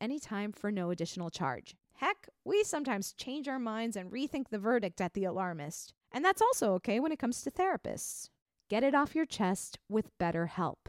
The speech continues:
Visit betterhelp dot com slash alarmist today to get ten percent off your first month. That's BetterHelp,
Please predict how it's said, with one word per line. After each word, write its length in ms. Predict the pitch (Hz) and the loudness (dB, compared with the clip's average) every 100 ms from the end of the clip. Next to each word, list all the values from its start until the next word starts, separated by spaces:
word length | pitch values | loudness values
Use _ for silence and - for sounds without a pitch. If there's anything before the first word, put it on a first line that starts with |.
| - _ _ _ | -20 _ _ _
Visit 400 | 262 247 262 - | 4 6 4 2
betterhelp 520 | 214 220 320 - 196 - - | 2 6 4 4 0 -2 -2
dot 220 | 185 - - | 0 0 -4
com 400 | 196 165 165 170 | -2 -2 -4 -8
slash 480 | - 214 202 202 - 220 | -4 0 2 0 -4 0
alarmist 680 | 220 226 214 156 - - - | 2 2 2 -2 -4 -8 -4
today 420 | 202 180 - 175 _ _ | 0 0 -2 -8 _ _
to 100 | - | -4
get 240 | 190 190 - _ | 0 0 -2 _
ten 220 | - 269 | -4 -2
percent 400 | 311 330 - 170 - | -2 -4 -2 -4 -4
off 200 | 180 - | -4 -4
your 100 | 160 | -6
first 360 | - 185 180 175 | 0 0 0 -4
month. 320 | 131 - - _ - _ - | -8 -10 -20 _ -20 _ 0
That's 240 | 220 - | 0 0
BetterHelp, 680 | 185 202 247 285 - 170 | 2 4 6 4 2 0